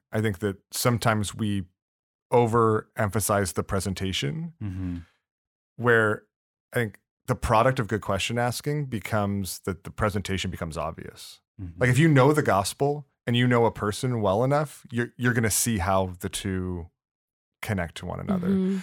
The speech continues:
Speaker 1: Um, but I'm also compelled by, and even just the intentionality of your roles and your calling, I'm compelled or maybe challenged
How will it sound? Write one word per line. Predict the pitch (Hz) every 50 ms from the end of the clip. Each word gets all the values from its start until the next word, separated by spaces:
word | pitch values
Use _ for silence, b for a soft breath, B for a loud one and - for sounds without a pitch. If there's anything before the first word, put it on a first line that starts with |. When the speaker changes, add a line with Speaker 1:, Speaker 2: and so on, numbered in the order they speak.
| B B B B B - 120
Speaker 1:
Um, | 113 110 104 101 98 92 90 - _ b b b b b b b _ _ _ _ _
but | - 110 98 143 135 131
I'm | 127 123 123
also | 123 131 135 131 - - 123 117 113 113 110 107 104 104 101 95 90 90 - _ _ _ _ _ _ _ _ _ _ _ _ _ _ _ _ _ _ _ _
compelled | - - 117 101 - - - - 110 113 113 107 107 107 95 92 -
by, | 92 90 87 87 87 92
and | 101 117 123
even | 120 120 117
just | 101 95 - -
the | 110 101
intentionality | 90 - - - 98 98 90 - 95 90 87 92 98 104 104 117 117 120 -
of | - 104 95 95 92 87 82 - - -
your | - - 101 101 104 98 98 98 98 95 95 92 92 90 92 - _ _
roles | 101 95 92 92 87 87 101 113 127 139 143 135 - - - _ _ -
and | 101 101
your | 98 95 92
calling, | - - 95 101 101 101 98 - -
I'm | 101 95
compelled | - - - 101 90 - 92 101 107 113 113 110 95 - _ _ _ _ _ _ _ _ _ _ _ B B B B B B B
or | - 117
maybe | 127 143 143 127
challenged | - - - 107 98 95 90 87 85 87 95 101 - -